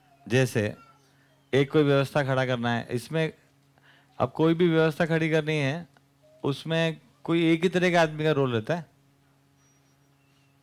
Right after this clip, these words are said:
उसमें खाना बनाने वाला भी चलता है,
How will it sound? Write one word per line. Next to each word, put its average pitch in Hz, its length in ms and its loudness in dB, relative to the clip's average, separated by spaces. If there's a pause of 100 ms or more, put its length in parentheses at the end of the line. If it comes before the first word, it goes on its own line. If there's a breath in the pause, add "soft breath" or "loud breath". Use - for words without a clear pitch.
(1160)
उसमें 110 280 -6
खाना 117 300 -2
बनाने 117 320 -2
वाला 120 240 0
भी 117 100 -4
चलता 107 340 -10
है, 104 200 -10